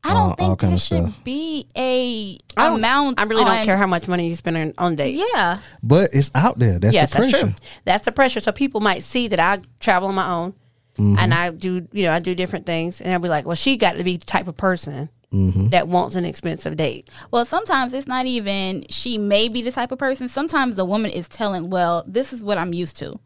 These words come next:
Speaker 3: Right.
Speaker 1: And if you can't do this, then don't even talk to me.
Speaker 3: See, I'm only used to eating food. You know, so am I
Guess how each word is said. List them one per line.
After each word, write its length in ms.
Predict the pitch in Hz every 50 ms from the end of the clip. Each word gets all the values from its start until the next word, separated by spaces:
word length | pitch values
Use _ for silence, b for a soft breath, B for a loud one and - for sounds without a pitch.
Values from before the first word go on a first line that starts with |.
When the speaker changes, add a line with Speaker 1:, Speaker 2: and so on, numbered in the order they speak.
| _ -
Speaker 3:
Right. 260 | 247 269 269 - - - _ _ _ - -
Speaker 1:
And 100 | 214 202
if 120 | 185 175
you 100 | 214 269
can't 320 | 277 - 311 277 - - 202
do 180 | 214 240 262
this, 460 | 254 285 285 285 285 277 277 - - _ _ _ _ _ _
then 580 | - 185 196 196 196 190 190 190 185 190 190 - - 180
don't 260 | 160 214 214 226 220
even 180 | 214 196 190 196
talk 260 | - - 170 - -
to 100 | - - 110
me. 100 | 67 -
Speaker 3:
See, 80 | 262
I'm 120 | - 349 381
only 180 | 349 330 269 214
used 220 | 208 226 214 -
to 40 | 202
eating 300 | - 208 202 185 175 165
food. 380 | - - 180 151 123 131 - - _ _ _ _ _ _ _ _
You 120 | - 208
know, 160 | 180 165 - -
so 200 | - 196 175 175
am 140 | 165 170
I 160 | 202 240 226